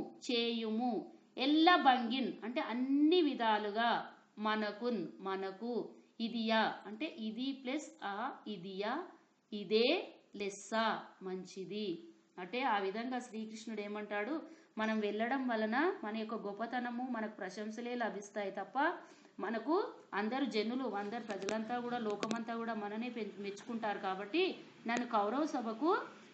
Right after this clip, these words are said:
పంపించు" అన్నప్పుడు, "అలాగే, అలాగే పంపిస్తాను, చాలా మంచిది,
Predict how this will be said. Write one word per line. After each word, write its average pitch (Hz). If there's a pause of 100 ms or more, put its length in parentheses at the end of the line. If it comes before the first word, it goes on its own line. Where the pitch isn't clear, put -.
పంపించు" 233
అన్నప్పుడు, 208 (200)
"అలాగే, 220 (960)
అలాగే 226
పంపిస్తాను, 233 (580)
చాలా 226
మంచిది, 254